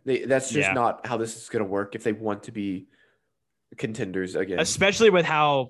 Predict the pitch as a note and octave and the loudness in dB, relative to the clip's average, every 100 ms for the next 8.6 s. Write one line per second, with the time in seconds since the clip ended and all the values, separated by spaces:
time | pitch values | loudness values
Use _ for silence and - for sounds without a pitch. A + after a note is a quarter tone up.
0 | - C#3+ C3+ C#3 A#2+ A2+ A2 G#2+ A#2 A#2+ | 0 2 2 0 -4 -6 -8 -8 -8 -8
1 | G#2+ G#2+ G2+ G2 G2 _ - A#2 G#2 - | -2 0 0 -2 -14 _ -2 0 0 -4
2 | - _ _ _ _ _ - A#2 A#2+ G#2 | -18 _ _ _ _ _ -14 -8 2 2
3 | F#2+ B2 A#2 - - A2+ A2 A2 - - | 4 0 -2 -4 -2 2 2 0 -6 -8
4 | - _ _ _ _ _ _ _ _ - | -10 _ _ _ _ _ _ _ _ -8
5 | A2 A2+ A2+ A2 - - - _ _ _ | -4 0 2 2 -2 -4 -8 _ _ _
6 | _ _ - - C3+ F3 F#3 - - _ | _ _ -8 0 2 2 -4 -8 -16 _
7 | _ _ - G#2+ E3 F#3+ G3+ F#3 F#3 - | _ _ -4 0 2 2 -2 -2 -6 -2
8 | B2 C3 - C#3+ A#2+ | 0 2 0 -2 -4